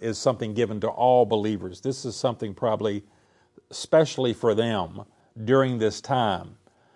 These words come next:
As I said, uh, at Pentecost there would occur the baptizing of the Spirit, which would make them each a party of the body of Christ, the New Testament church. The message that Christ was commissioning the disciples to convey involved the remission of sins.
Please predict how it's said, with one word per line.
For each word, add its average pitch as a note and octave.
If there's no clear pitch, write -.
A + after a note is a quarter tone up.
As A2+
I A2+
said, A#2+
uh, A2
at A#2
Pentecost D3+
there B2+
would A2
occur B2
the G#2
baptizing A#2
of G#2+
the G#2
Spirit, A#2+
which B2+
would A2+
make A#2
them A2+
each A#2+
a A2
party G#2+
of F#2+
the G#2
body G#2
of F#2
Christ, G2
the G2
New F#2+
Testament F2+
church. -
The B2
message F3
that B2
Christ D#3+
was C3+
commissioning D3
the A#2+
disciples C3
to A#2+
convey A#2
involved A2+
the A2+
remission A#2+
of G2+
sins. A#2